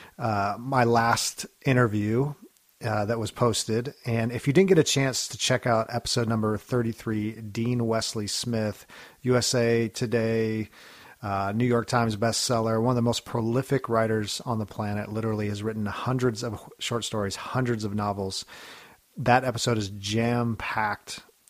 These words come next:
with prolific writer goodness. So go check that out if you haven't had a chance. And, uh, check out episode thirty-two as well.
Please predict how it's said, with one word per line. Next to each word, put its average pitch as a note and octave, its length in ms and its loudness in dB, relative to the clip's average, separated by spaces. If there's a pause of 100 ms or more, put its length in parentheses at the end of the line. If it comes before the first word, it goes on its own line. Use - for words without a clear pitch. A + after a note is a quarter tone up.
(120)
with A2 540 -4 (400)
prolific A#2+ 720 0
writer A2 560 0 (380)
goodness. A2+ 720 0 (240)
So - 200 0
go A#2+ 120 4
check C3 260 4
that A#2 140 4
out A#2 220 6
if A2+ 120 -4
you A#2+ 60 2
haven't A2 140 0
had A2 80 2
a G#2+ 80 0
chance. A#2 340 -2
And, C#3+ 140 -4
uh, D#3+ 60 -6
check F#3 240 0
out E3 380 4
episode A#2+ 560 2 (1200)
thirty-two B2+ 760 2
as G2+ 120 -4
well. G#2 480 -2